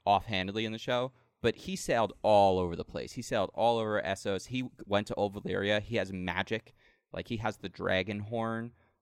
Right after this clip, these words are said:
Um, so he's able to call and control a dragon. He also, like, his, his ship basically, when he says it, he was like, "I am the storm. Like, I bring the storm."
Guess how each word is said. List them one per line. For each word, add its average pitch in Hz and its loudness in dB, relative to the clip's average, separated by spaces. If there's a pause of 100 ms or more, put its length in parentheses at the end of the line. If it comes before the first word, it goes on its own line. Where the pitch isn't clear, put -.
Um, 87 -2
so 98 -10
he's 98 -4
able 101 0
to 98 0
call 95 2
and 87 -6
control 98 -4
a - -4
dragon. 101 -2 (260)
He 98 -4 (460)
also, 135 0
like, 120 0
his, - -10 (180)
his 175 -4
ship - 0
basically, 160 -2 (300)
when 117 -2
he - -8
says 120 2
it, 131 0
he 117 2
was 101 -2
like, 104 0
"I 110 6
am 110 4
the 90 -6
storm. - -6
Like, 95 -4
I 101 4
bring 95 -2
the 104 -4
storm." 135 -4